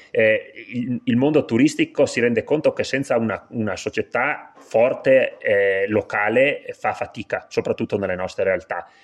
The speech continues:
Ehm, io su-, sul, sul, sul fatto del duemilaventisei e, e quello che porterà alle Olimpiadi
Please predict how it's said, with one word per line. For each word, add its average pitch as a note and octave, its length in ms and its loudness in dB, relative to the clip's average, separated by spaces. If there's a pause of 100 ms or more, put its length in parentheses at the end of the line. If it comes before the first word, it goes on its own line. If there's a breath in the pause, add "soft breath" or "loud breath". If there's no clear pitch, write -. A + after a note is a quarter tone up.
(320 loud breath)
Ehm, A2 560 2 (320)
io C#3+ 440 6
su-, - 200 -12
sul, - 320 -4
sul, G#2+ 640 -6
sul G#2 240 -10
fatto A#2+ 320 0
del G2+ 240 -2
duemilaventisei G#2 1200 0
e, G2 220 -6
e - 100 -10
quello A#2+ 220 0
che A2 100 0
porterà - 320 0
alle A2 80 4
Olimpiadi A2 600 -2